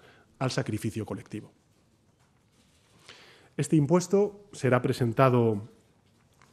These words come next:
en las próximas semanas como proposición, eh, de ley por los dos partidos, eh,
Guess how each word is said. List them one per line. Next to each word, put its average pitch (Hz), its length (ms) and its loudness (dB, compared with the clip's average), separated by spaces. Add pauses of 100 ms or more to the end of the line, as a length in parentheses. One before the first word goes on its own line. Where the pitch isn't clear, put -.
(380)
en 127 100 -2
las 123 120 -2
próximas 135 320 0
semanas 156 480 -4 (540)
como 117 300 -2
proposición, 120 920 0
eh, 107 260 -6
de 113 100 -4
ley 175 240 2
por - 420 -14
los 104 140 -8
dos 147 180 0
partidos, 117 640 -6
eh, 104 160 -8